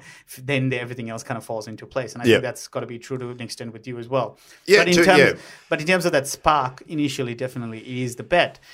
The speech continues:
Speaker 1: Uh, 'cause I think I talked about this in the last pod we had, uh, and it's pretty much the through line of my show next year, which is the idea of pain and how that can motivate us. So for me, the pain of exercising used to be not enough compared to the, you know, the,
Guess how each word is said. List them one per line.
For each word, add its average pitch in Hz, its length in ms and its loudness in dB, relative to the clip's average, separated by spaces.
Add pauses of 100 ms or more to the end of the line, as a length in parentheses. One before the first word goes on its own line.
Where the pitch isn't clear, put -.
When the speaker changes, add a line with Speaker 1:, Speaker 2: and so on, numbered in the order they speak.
(140)
Speaker 1:
Uh, 139 280 -2
'cause 170 120 -4
I 185 60 2
think 226 160 -2
I 208 40 -4
talked 151 200 -6
about 143 140 -2
this 123 160 -8
in 131 60 -6
the 117 40 -6
last 123 300 -6
pod 120 240 -6
we 120 220 -10
had, 117 460 -10
uh, 135 40 -8 (260)
and 123 100 -8
it's 117 140 -12
pretty 147 220 -4
much 123 180 -4
the 127 80 -14
through 127 240 -10
line 117 200 -6
of 110 120 -14
my 117 80 -12
show 117 240 -10
next 113 240 -14
year, 135 160 -6
which 110 180 -12
is 123 60 -14
the 117 120 -12
idea 117 280 -8
of 110 200 -12
pain 120 520 -10
and 117 260 -10
how 113 140 -6
that 113 180 -8
can 120 140 -8
motivate 120 380 -8
us. 104 200 -14 (300)
So - 140 -10
for 139 120 -6
me, 143 180 0
the 135 100 -4
pain 143 320 -6
of 131 100 -4
exercising 117 880 -8 (340)
used 127 340 -8
to 131 80 -10
be 123 360 -6
not 120 240 -4
enough 120 460 -6 (300)
compared 131 340 -4
to 120 60 -16
the, 113 280 -8 (140)
you 131 180 -6
know, 117 120 -8
the, 123 100 -16